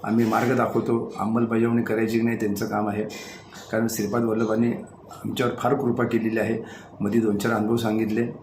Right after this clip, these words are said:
जसं जाणवल आणि जसा विषयाला अनुसरून तो विषय येईल त्यावेळी मात्र निश्चित अनुभव सांगितले, सांगितले जातील. तूर्त आपण दिगंबरा दिगंबरा श्रीपाद वल्लभ दिगंबरा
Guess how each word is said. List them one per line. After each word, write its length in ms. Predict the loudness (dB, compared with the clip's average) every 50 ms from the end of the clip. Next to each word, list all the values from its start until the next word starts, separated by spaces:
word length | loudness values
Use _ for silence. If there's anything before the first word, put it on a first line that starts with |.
| -18 -20 -20 -20 -20 -20 -20 -20 -20 -20 -20 -16 -10 -4 -2
जसं 240 | -2 0 2 2 2 2 0 -2 -6 -10 -10 -6 -2
जाणवल 380 | 0 2 2 4 4 4 2 2
आणि 180 | 2 0 0
जसा 240 | 0 0 0 0 0 0 -2 -4 -6 -6
विषयाला 360 | -4 -2 0 2 2 2 2 2
अनुसरून 640 | 2 2 2 2 2 2 2 2 2 0 -4 -8
तो 260 | -14 -16 -6 0 2
विषय 300 | 4 4 4 4 4 6
येईल 300 | 6 6 6 4 2 0 -2 -8 -12 -16 -14 -6 -2
त्यावेळी 200 | 0 2 2 2
मात्र 240 | 2 0 0 0 0
निश्चित 320 | 0 0 0 0 0 0
अनुभव 260 | 0 0 0 0 0
सांगितले, 420 | 0 0 0 0 0 2 2 2 0 0 -4 -10 -8
सांगितले 460 | -4 -2 0 0 0 0 0 2 2
जातील. 420 | 2 0 0 0 0 0 0 -2 -8 -12 -16 -20 -20 -20 -20 -20 -20 -20 -20 -20 -20 -20 -20 -20 -12 -6 -2
तूर्त 240 | -2 0 0 0 0 0 0 -2 -4 -4
आपण 320 | -6 -4 -2 0 0 -2 -2 -4 -8 -12 -8
दिगंबरा 520 | -6 -4 -2 0 0 2 2 2 2 0
दिगंबरा 500 | 0 0 0 0 0 0 0 0 -2 -2 -2 -4 -8 -14 -16 -16 -14
श्रीपाद 420 | -8 -6 -6 -4 -2 0 0 2 2
वल्लभ 280 | 2 2 0 -2 -2
दिगंबरा 500 | -2 -2 -2 -2 -2 -2 -2 -2 -2 -2